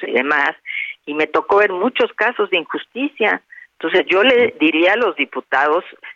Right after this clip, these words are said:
de la Ciudad de México que antes de reelegir a nadie, vayan, así como fue el ministro Saldívar, vayan a, a visitar Santa Marta y escuchen a las mujeres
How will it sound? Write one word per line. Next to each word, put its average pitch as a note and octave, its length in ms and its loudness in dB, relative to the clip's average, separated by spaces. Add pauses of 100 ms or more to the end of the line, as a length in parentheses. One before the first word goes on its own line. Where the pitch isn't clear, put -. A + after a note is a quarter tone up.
(160)
de B2+ 360 0
la A#2 200 0
Ciudad A#2+ 240 2
de E3 120 2
México D#3+ 520 -4
que A2 100 -2
antes F3+ 300 0
de D#3 300 0
reelegir C3 720 -2
a A3 100 2
nadie, C#3 500 -2 (320)
vayan, E3 600 0
así - 200 -6
como E3 240 -6
fue D3+ 160 0
el D#3+ 60 -4
ministro D#3+ 400 -2
Saldívar, B2 580 2 (480)
vayan G3 500 0
a, D#3 60 2
a B2 220 -2
visitar C3 540 -6
Santa E3+ 280 -2
Marta B2 360 0
y C#3+ 160 2
escuchen F#3+ 840 0 (340)
a C3 80 2
las C3+ 240 2
mujeres C#3 540 0